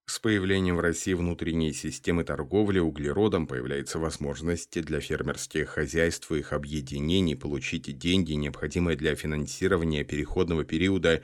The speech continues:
к адаптивному биологизированному земледелию, как за счёт продажи уже достигнутых сокращений выбросов или секвестрации углерода, так и с помощью выпуска климатических облигаций. Это позволит избежать рисков, связанных с технологическими ошибками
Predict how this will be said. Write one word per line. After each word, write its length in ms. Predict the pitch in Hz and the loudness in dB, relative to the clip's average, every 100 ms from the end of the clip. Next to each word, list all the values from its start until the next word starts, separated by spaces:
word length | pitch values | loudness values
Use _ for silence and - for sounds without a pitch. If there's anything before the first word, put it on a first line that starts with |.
| - | -4
к 80 | - | 0
адаптивному 760 | 117 92 - 90 87 85 78 71 | 2 2 -2 -2 0 2 0 0
биологизированному 1120 | 80 76 71 67 69 - 85 90 85 78 73 | 0 0 -2 -6 -8 -2 2 2 2 0 -2
земледелию, 920 | - 82 71 69 90 98 82 69 67 - - | -2 -2 -2 -4 2 4 4 2 -2 -6 -4
как 220 | 131 104 | -2 0
за 140 | 71 67 | -2 -6
счёт 300 | - 69 - | -4 -6 -4
продажи 460 | 82 76 71 69 | -4 -2 -2 0
уже 320 | 95 95 71 | 0 0 0
достигнутых 720 | 69 78 - 73 73 80 98 | -2 -4 -4 -6 -4 -2 -2
сокращений 800 | - 82 - - - 69 71 92 | -2 -6 -6 -6 -6 -4 0 0
выбросов 560 | 90 71 82 - 120 - | 0 0 -2 0 0 0
или 360 | 73 69 67 67 | -2 -2 -2 -4
секвестрации 840 | 67 78 78 76 - 73 67 - | -6 -4 -4 -4 -2 -2 -2 -4
углерода, 680 | 73 73 85 98 131 120 110 - - - | -6 -2 2 4 4 4 2 -2 -16 -2
так 220 | 170 131 | 0 0
и 40 | |
с 80 | 127 | -2
помощью 440 | - 104 90 - 85 | 0 0 0 0 0
выпуска 420 | 82 - - 78 | 0 -2 -2 -2
климатических 840 | 82 80 76 85 80 82 - 85 | 0 0 0 -2 -2 -4 -6 -6
облигаций. 880 | - 85 82 92 101 69 - - - - - - | -4 -2 0 2 0 0 -8 -8 -10 -16 -20 -2
Это 200 | 120 104 | 2 2
позволит 500 | 69 67 - 67 69 | 0 -6 -4 -4 -2
избежать 520 | 67 - 73 69 67 69 | -4 -2 -2 -2 -4 -4
рисков, 460 | 67 67 - 95 | -4 -4 -2 -4
связанных 560 | - - 64 - 73 67 | -4 -4 -4 -4 -8 -10
с 60 | |
технологическими 1040 | - 82 - 80 71 67 67 - - 82 73 | -4 -4 -2 -2 -2 -4 -8 -8 -6 -4 -2
ошибками 720 | 67 - 98 - 90 87 | -4 -2 -2 0 2 4